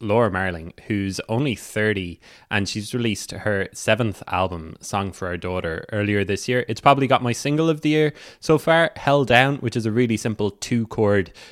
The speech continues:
uh, guitar track, which I think, it, it just melts me every time. And as the album title suggests, it's, uh, very much about, um, her own experience. Um, she says that it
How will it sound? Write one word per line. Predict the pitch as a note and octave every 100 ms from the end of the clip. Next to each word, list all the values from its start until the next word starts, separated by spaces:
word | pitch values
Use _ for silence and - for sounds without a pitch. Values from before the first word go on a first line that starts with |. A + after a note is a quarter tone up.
| -
uh, | G2+ F#2+
guitar | F#2+ F#2+ G2 G#2+ G#2
track, | G#2 G2+ F#2 -
which | G2+
I | F#2
think, | F#2 G2+ F2+ D#2+ -
it, | A2
it | B2+ A#2
just | C#3 -
melts | G#2+ A2+ -
me | A2 F#2 D#2+ - - _
every | A2+ G#2+ G2
time. | G#2+ G#2 F#2 F2+
And | - G2 F#2+ F#2 F#2+ -
as | A#2 B2
the | A#2+
album | A2+ A2
title | G2+ G#2+ G2
suggests, | - G2 G2+ G#2 - -
it's, | G2+ F2 - - -
uh, | F#2+ F2+ F2 F#2 F#2+ F#2+
very | G#2+ A2 C3+
much | A2 G2+ A2 - - -
about, | G2+ F#2+ G2 G2 - - _
um, | - E2+ E2+ E2 E2 F2 - _
her | - A#2 G#2 F#2+
own | G2+ G#2 F#2 - - -
experience. | A2+ - - - G#2 G#2 F#2+ E2+ E2 -
Um, | - F#2 F2+ F2 F#2 -
she | - B2+
says | - A#2 G2+
that | - G#2+ G2+ -
it | G#2 G#2